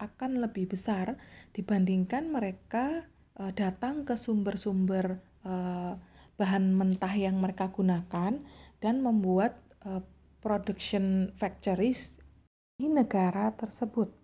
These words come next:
Selain mendekati resources, M N C atau perusahaan biasanya melakukan, eh, bisnis internasional, yaitu F D I di suatu negara, karena untuk mendekati pasar.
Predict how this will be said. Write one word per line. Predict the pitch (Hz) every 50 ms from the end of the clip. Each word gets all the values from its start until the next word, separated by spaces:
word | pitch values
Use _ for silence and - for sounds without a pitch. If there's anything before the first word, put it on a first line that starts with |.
| _ _ _ _ _ _ _ _ _ _ _ _ _ _ _ _
Selain | - 233 233 240 247 269 302 311
mendekati | 320 294 233 208 196 - - 190 190 - 190
resources, | 190 196 185 185 - 175 170 - - - 214 240 262 285 285 285 - - - - - - - - - -
M | - 202 202
N | 202 196 202
C | 202 - 214 240
atau | 247 233 226
perusahaan | - 214 208 - - 185 180 - -
biasanya | 277 277 233 202 190 - - 185 180 196 214 247 269
melakukan, | 277 262 240 208 202 - 214 - - - 196 196 196 196 202 202 208 - - - - - - -
eh, | 214 202 196
bisnis | 190 208 190 - 214 - -
internasional, | 202 202 202 - - 294 294 240 190 185 202 262 285
yaitu | 262 190 185 180 - - 202 202 202 202 -
F | - 208 202
D | - 208 185
I | - 185 190 208 233
di | 220 214 196 185 185
suatu | - 190 185 - 190
negara, | 185 190 190 - 185 180 175 180 196 262 311 - - - - - - - - -
karena | - - 220 214 220 214 233 262 277 269 - 247
untuk | 233 233 226 - 277 -
mendekati | 226 196 185 190 185 175 - 214
pasar. | 208 - 190 185 - 214 190 170 175